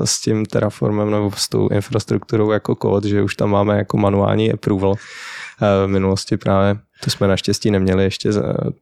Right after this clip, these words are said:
to, ještě jsme nebyli hotoví, takže zákazník tam nebyl a, a vlastně tohle, myslím, došlo asi jenom do dev prostředí, ale že jo, stačí jenom, jako, že si řekneš, jo, tak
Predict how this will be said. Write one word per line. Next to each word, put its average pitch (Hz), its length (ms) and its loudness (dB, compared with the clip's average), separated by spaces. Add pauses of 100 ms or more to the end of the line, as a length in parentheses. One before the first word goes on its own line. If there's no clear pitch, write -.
(180)
to, - 80 -2 (120)
ještě - 220 -6
jsme - 160 0
nebyli 98 260 2
hotoví, 98 420 0
takže 101 220 0
zákazník 98 500 -2
tam 110 180 0
nebyl 98 460 2
a, 101 140 0 (120)
a - 60 -2
vlastně 107 280 -2
tohle, 104 260 -2
myslím, 104 260 -2
došlo 101 260 0
asi - 180 -2
jenom 104 260 0
do 101 100 0
dev 104 180 -2
prostředí, 104 640 0
ale 104 180 2 (460)
že 110 140 4
jo, 113 80 4
stačí 104 340 -4
jenom, 101 280 2
jako, 104 240 -2
že 101 120 -2
si 110 140 0
řekneš, 107 380 0
jo, 107 160 2
tak 110 160 -4